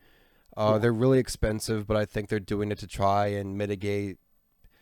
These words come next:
Speaker 1: the incent-, uh, the, the need for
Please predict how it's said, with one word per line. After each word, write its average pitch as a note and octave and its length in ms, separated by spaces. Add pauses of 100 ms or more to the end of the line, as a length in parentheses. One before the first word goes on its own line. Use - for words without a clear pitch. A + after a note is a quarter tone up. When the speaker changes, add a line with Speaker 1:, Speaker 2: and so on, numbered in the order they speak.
(260)
Speaker 1:
the G2+ 360
incent-, G#2 520 (320)
uh, G2+ 220 (100)
the, G#2 460
the G#2 100
need G#2 540
for G2 240